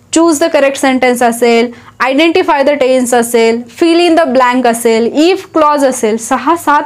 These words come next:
प्रकारचे जे प्रश्न आहेत ते तुमचे इथे सुटतात. केवळ एवढा, म्हणजे जेवढे आपण तीस प्रश्न पाहिले त्याच्यावरून. ठीक आहे, so मला आशा आहे की तुम्हाला आजचं lecture समजलं असेल, आवडलं असेल. Complete lecture I think मी चॅलेंजमध्येच देईन.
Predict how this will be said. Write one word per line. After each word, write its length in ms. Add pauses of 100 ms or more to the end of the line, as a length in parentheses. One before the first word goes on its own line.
(100)
प्रकारचे 460
जे 80
प्रश्न 340
आहेत 300
ते 80
तुमचे 260
इथे 180
सुटतात. 460 (500)
केवळ 340 (120)
एवढा, 420 (240)
म्हणजे 260
जेवढे 220
आपण 260
तीस 280
प्रश्न 280
पाहिले 340
त्याच्यावरून. 580 (480)
ठीक 200
आहे, 100 (400)
so 280
मला 200
आशा 260
आहे 80
की 100
तुम्हाला 240
आजचं 180
lecture 260
समजलं 600
असेल, 360 (140)
आवडलं 420
असेल. 460 (840)
Complete 360
lecture 240
I 120
think 200
मी 100
चॅलेंजमध्येच 760
देईन. 200